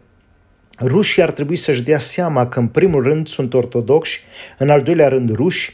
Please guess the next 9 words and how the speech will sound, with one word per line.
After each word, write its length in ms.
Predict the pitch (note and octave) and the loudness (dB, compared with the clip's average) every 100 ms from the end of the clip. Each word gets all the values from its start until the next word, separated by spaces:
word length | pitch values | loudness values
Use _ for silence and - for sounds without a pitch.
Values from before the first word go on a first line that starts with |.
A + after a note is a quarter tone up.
| _ _ | _ _
și 160 | - | -6
doar 220 | A#2+ D3 D3+ | 2 4 4
în 140 | C#3+ | 0
al 120 | C3 | -4
treilea 400 | A#2+ E3+ G#3+ E3+ | 0 2 4 2
rând 280 | C3+ A#3 A#3 | 0 -2 -2
că 100 | - | -4
sunt 300 | A#2+ A#2+ A#2 | -6 -6 -4
oameni.” 420 | A#2 G2+ G2+ G2 | -4 -4 -8 -12